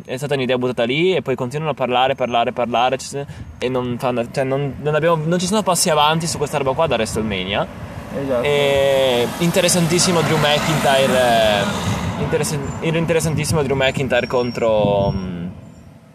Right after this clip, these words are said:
Speaker 1: contro... Roman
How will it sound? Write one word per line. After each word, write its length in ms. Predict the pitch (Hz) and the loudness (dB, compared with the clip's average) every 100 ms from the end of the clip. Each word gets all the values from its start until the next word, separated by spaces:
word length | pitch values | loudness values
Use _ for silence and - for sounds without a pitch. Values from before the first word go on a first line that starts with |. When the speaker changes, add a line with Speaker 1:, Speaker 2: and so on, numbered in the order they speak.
| - _ - - - - - - - - | -20 _ -20 -20 -20 -20 -20 -20 -20 -20
Speaker 1:
contro... 560 | - 120 117 117 117 113 | -6 -4 -4 0 2 4
Roman 520 | 139 185 220 240 262 | 4 4 4 2 -2